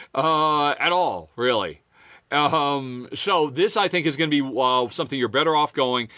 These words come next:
Go to F A Q dot rahdo dot com. I think it's entry number six. "Hey, if I like this game,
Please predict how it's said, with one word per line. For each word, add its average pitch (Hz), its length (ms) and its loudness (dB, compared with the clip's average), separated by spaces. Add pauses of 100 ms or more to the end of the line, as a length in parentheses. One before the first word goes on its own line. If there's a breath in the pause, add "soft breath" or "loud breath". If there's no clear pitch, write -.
(160 loud breath)
Go 139 100 2
to 135 120 2
F 165 140 0
A 214 100 2
Q 190 220 -6
dot 165 200 0
rahdo 139 260 0
dot 139 180 0
com. 117 260 0
I 107 80 -2
think 160 160 -6
it's 185 120 -4
entry 185 220 -6
number 160 220 -4
six. - 540 -2 (300 loud breath)
"Hey, 214 140 0
if 156 100 -2
I 208 100 2
like 226 220 0
this 202 140 0
game, 143 360 0